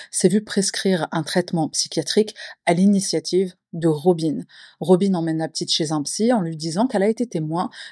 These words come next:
d'une altercation violente entre sa mère, donc Christine, et Robin quand elles étaient encore en couple. Christine aurait frappé Robin avec une batte de baseball et la petite aurait donc été témoin de la scène. Robin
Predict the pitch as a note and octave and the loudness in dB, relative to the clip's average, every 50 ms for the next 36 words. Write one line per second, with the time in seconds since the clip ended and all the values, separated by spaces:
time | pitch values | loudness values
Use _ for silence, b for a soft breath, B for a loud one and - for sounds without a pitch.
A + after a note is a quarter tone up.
0 | B B D#3+ D3+ F3 G3+ G3+ - G3+ G3 - F#3 E3 - - F3+ E3 D3+ D3 D3+ | B B 0 2 2 2 4 2 0 0 2 0 0 0 0 -4 -4 -2 -2 0
1 | D3+ D#3+ F#3+ A#3 A3 - - - D#3 C3+ - D#3+ C#3+ - - D3 D#3+ F3+ G#3 A3 | 0 2 2 2 0 0 -6 -8 -8 -6 -4 -4 -4 -2 -2 0 0 2 2 2
2 | F3+ D#3 D3+ C#3+ - - D3 - - - G3 G#3+ G#3+ G#3 - G3+ G3+ G3 G#3+ F3+ | 0 -2 -8 -8 -8 -8 -8 -6 -2 0 2 2 2 2 4 2 2 2 2 -2
3 | D3 D#3+ D3+ C#3 D#3+ G#3+ B3+ B3 B3 B B - E3+ D#3+ G3 F#3 D#3+ F3 F3+ - | -2 -2 -2 0 2 4 4 4 2 B B -8 -4 0 0 0 0 0 2 4
4 | B3+ A#3 G3 - G3+ F3+ F3+ E3+ D#3+ D#3+ - - - - B B B B B B | 4 4 4 4 2 0 0 -2 -4 -8 -12 -12 -18 -20 B B B B B B
5 | - - A3+ G#3+ - - B3 A#3 G#3 E3 D3+ D#3 D3 - - - F3+ F3 - G3 | 2 4 4 4 4 2 2 2 2 2 0 -4 -6 -6 -4 -4 -2 0 2 2
6 | F3+ - - D#3+ D#3 E3 F3 E3 F3 F#3+ F3 D#3+ - - D3+ D#3 D3+ - - E3 | 2 2 0 -2 -2 -2 -2 -2 0 0 0 0 -2 -4 -6 -6 -6 -4 -2 -2
7 | D#3+ D#3 F3+ F3 F3 - - - D#3+ D#3+ D3 D3+ D3 C#3 C#3 D3 E3+ F3+ G3 A3 | 0 2 0 0 0 -2 -8 -6 -4 -4 -2 -2 -4 -4 -4 0 4 4 6 6
8 | G#3+ G#3+ B B B B B A3 F#3+ D#3 - - - A#3 A#3 - F#3+ D#3 D#3+ D#3 | 4 2 B B B B B 0 0 0 0 -2 -2 -2 -2 0 -2 -2 -2 -2
9 | D#3+ G#3 G#3+ - D#3+ - G#3 G#3 G#3 - E3+ E3+ F#3 G3+ G#3 F3 E3+ E3 - - | -2 -2 -2 -4 -2 -2 -2 -2 0 -2 -2 0 2 2 2 2 0 -2 -2 -2
10 | F3 D#3 C#3+ - - B B B B B B B D#3+ - G3 G3 F3+ G#3 G3 | -2 -2 -4 -6 -10 B B B B B B B 2 4 4 6 6 4 2